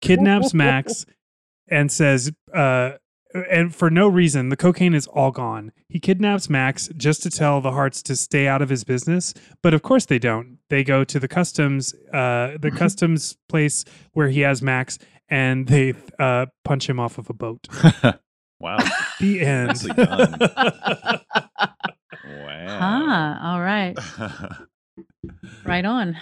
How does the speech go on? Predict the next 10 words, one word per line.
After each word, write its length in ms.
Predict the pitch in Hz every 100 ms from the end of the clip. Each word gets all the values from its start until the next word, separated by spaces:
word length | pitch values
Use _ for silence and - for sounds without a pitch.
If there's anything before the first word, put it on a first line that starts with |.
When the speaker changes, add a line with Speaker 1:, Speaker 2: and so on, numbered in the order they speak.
| - - - _ _ _ -
Speaker 3:
Uh, 340 | 80 76 73 73
am 120 | 78
I 160 | 76 76
up 80 | -
next? 160 | 113 - _ -
Speaker 1:
It 200 | 127 117
is 200 | 131 123
you. 320 | 131 127 110 _ -
Speaker 3:
All 60 | 80
right. 400 | 78 82 76